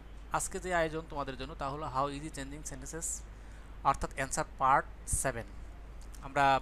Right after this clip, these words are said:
তোমরা জানো যে আমি গত ভিডিওর মাধ্যমে তোমাদেরকে হোমওয়ার্ক পার্ট সেভেন দিয়েছিলাম,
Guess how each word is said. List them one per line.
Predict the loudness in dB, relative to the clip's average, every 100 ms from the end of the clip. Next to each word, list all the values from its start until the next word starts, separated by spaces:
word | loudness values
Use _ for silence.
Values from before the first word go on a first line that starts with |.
| 2 -6
তোমরা | -2
জানো | 0 2 2
যে | 2
আমি | 2 0 -2
গত | -2 -2
ভিডিওর | -4 -6 -4
মাধ্যমে | -4 -2 -4
তোমাদেরকে | -4 -4 -4 -6 -8 -10 -12 -12 -12 -8
হোমওয়ার্ক | -2 2 2 2 6
পার্ট | 6 6
সেভেন | -2 -4 -4
দিয়েছিলাম, | -6 -6 -8